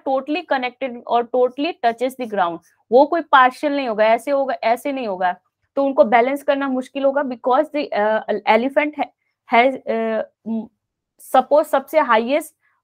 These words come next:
वेट किसका है, तो एलिफेंट है, and then hippopotamus is also there, which is having most largest weight, right? So they are having the kind of toe which is totally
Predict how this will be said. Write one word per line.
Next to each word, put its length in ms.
वेट 440
किसका 400
है, 80
तो 160
एलिफेंट 560
है, 120
and 100
then 280
hippopotamus 920
is 80
also 280
there, 360
which 100
is 120
having 240
most 800
largest 520
weight, 380
right? 220
So 200
they 340
are 200
having 360
the 300
kind 300
of 80
toe 320
which 160
is 80
totally 420